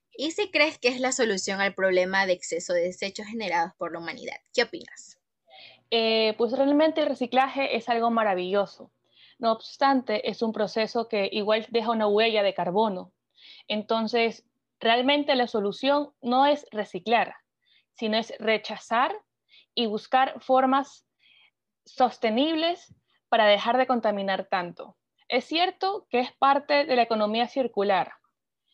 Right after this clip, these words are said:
Speaker 2: pero
Speaker 1: Ujú.
Speaker 2: realmente, pero realmente esto es algo que si no se toma conciencia, si no se toma serias cartas en este asunto, podremos
Speaker 1: Mm.
Speaker 2: estar inundados en basura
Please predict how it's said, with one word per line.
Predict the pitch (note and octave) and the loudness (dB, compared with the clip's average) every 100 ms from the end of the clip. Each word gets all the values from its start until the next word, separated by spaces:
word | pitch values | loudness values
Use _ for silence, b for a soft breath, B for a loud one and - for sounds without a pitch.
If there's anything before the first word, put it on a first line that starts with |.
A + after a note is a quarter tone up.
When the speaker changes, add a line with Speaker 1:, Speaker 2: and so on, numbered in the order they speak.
| _ _ | _ _
Speaker 2:
pero | A3 A#3 A3 | 2 4 4
Speaker 1:
Ujú. | G3 | 2
Speaker 2:
realmente, | A#3+ C4 D4 C#4+ D4+ D4 - _ _ _ _ _ _ _ _ _ _ _ _ _ _ _ _ _ _ _ _ _ _ - | 4 6 4 2 0 -4 -10 _ _ _ _ _ _ _ _ _ _ _ _ _ _ _ _ _ _ _ _ _ _ -2
pero | B3 A#3 | 2 6
realmente | A#3+ C4+ D#4 E4+ C#4 C#4 | 6 6 4 0 2 2
esto | C#4+ - B3 | 2 0 -2
es | A#3+ | 0
algo | B3 C4+ C#4 C4+ | 0 2 2 0
que | A#3+ G#3 G3 - | 0 0 -2 -8
si | - B3 | -10 -4
no | A#3+ | -2
se | C#4+ | -2
toma | D4+ C#4 D4 | 0 0 0
conciencia, | C4+ A3 - C#4 A#3 F#3+ F#3+ | -2 -4 -2 -2 -2 -6 -8
si | - | -8
no | G#3 | -10
se | C#4 | -6
toma | C4+ C4 C4+ C#4 _ b b b b b _ _ | -2 0 -2 -4 _ b b b b b _ _
serias | - C#4 C4+ D4+ D#4 - | -2 0 2 0 -2 0
cartas | C#4 C#4+ C#4+ A#3 | 2 2 2 -2
en | A3+ | -4
este | A#3+ D4+ | -4 -4
asunto, | D4 D4 A#3 G3+ C4 _ _ _ _ _ _ _ _ _ | -2 -4 -4 -6 -8 _ _ _ _ _ _ _ _ _
podremos | B3 A#3 A#3+ C4 C4 - | 2 4 6 4 0 -6
Speaker 1:
Mm. | |
Speaker 2:
estar | A#3+ B3+ | -2 0
inundados | B3+ B3+ A#3 C4 C#4 C#4 C#4 | 2 4 6 6 6 4 0
en | A3+ | -2
basura | G3+ - G#3+ E3+ - | -2 -2 -4 -4 -10